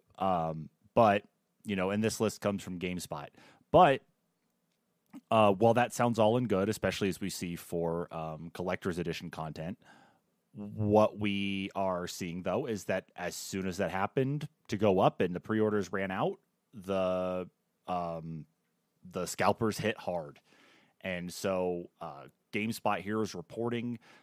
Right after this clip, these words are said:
that they are seeing anywhere for the standard collector's edition, um, costing anywhere from, what is it, two hundred sixty to four hundred forty-five dollars, um,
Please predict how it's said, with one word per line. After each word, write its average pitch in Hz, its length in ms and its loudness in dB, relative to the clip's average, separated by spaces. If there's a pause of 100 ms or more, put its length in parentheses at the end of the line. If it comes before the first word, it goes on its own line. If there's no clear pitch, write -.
that 95 120 -4
they 95 120 -2
are 90 100 -4
seeing 95 360 -6
anywhere 107 360 -4
for 101 160 -6
the 87 100 -8
standard 107 460 -8
collector's 113 460 -8
edition, 104 680 -4 (480)
um, 87 580 -4 (400)
costing 101 400 -4
anywhere 98 800 -4 (560)
from, 92 420 2
what 90 120 -4
is 80 100 -6
it, 78 100 -10
two 113 120 -4
hundred 107 220 -2
sixty 104 340 -6
to 127 80 -6
four 117 220 -2
hundred 101 240 -2
forty-five 107 560 -4
dollars, 127 520 -4 (840)
um, 98 320 -2